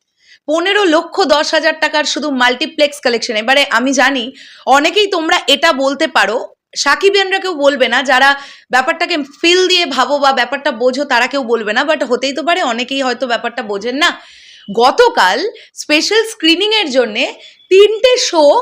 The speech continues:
বুক করা হয়েছিল। সেখানে আমরা দেখতে পেয়েছি রিমার্ক হারলানের সকল সদস্যদের নিয়ে the megastar শাকিব খান, তিনি কিন্তু দরদ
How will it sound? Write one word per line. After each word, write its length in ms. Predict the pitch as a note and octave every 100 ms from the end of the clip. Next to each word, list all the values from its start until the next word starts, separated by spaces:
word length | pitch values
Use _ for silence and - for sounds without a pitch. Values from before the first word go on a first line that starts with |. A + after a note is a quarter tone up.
| D4+
বুক 280 | C4 G4+ -
করা 220 | D4 A#3
হয়েছিল। 500 | F3+ F3+ E3 - - - _ - -
সেখানে 340 | - D4+ F#4
আমরা 180 | F#4 F#4+
দেখতে 280 | C#4+ C#4 D4+
পেয়েছি 480 | C#4 B3 - F4 B4 - -
রিমার্ক 380 | C4 D4+ F4 G4
হারলানের 460 | D4 C#4 C#4+ D4+ E4+
সকল 500 | - D4+ C4+ E4+ F#4+
সদস্যদের 640 | - D4+ C4+ D4 D4+ B3+ B3+
নিয়ে 300 | A#3+ D4 D4+
the 80 | A#3+
megastar 640 | A#3+ C#4+ D#4 G#4 - D4
শাকিব 340 | C4+ A3+ A3+ G#3
খান, 200 | A#3 D4+ - - -
তিনি 200 | D4+ D4+
কিন্তু 300 | C#4+ B3+ G4+
দরদ 540 | C4+ G#3 G3+ C#4 E4